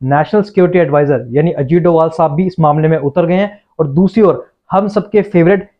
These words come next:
मेजर गौरव आर्या ने तो पन्नू के ऊपर दस हजार डॉलर का इनाम रख दिया है। तो ये वीडियो में आप देखेंगे, काफी कुछ आपको खालिस्तान के बारे में पता चलेगा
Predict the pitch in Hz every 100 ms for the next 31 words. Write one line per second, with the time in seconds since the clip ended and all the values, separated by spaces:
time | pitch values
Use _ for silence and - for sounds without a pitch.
0 | _ 143 151 160 196 180 190 185 175 185
1 | 185 180 143 - _ _ - 185 214 196
2 | 202 180 196 202 - _ 135 180 190 185
3 | 202 175 175 185 196 175 175 170 147 143
4 | 127 - _ - 151 156 147 156 175 185
5 | 139 160 180 180 202 208 _ _ - 180
6 | 180 220 220 196 160 196 196 175 180 185
7 | 175 185 165 160 170 170 165 165 165 160
8 | 185 196